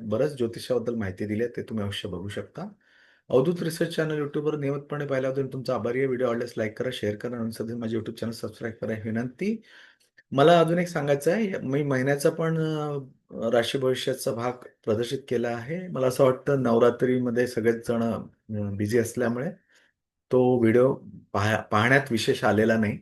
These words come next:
तर त्यामध्ये पूर्ण महिन्याची मी माहिती दिलेली आहे. हा व्हिडिओ आवड-, आठवड्यासाठी आणि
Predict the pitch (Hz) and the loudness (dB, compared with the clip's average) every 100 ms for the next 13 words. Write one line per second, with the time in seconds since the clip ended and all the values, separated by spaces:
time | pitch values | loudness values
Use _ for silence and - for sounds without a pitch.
0 | _ _ - - _ 123 123 131 135 143 | _ _ -20 -20 _ -4 2 4 4 2
1 | 143 139 139 117 117 123 - 131 117 101 | 0 0 0 0 0 -2 -4 -2 0 0
2 | 92 95 117 107 104 107 117 127 135 107 | 0 0 0 2 2 4 2 -2 -6 0
3 | 113 123 120 127 113 104 104 - 107 131 | 4 8 8 10 8 6 4 -2 -2 4
4 | 123 127 113 135 | 4 4 2 2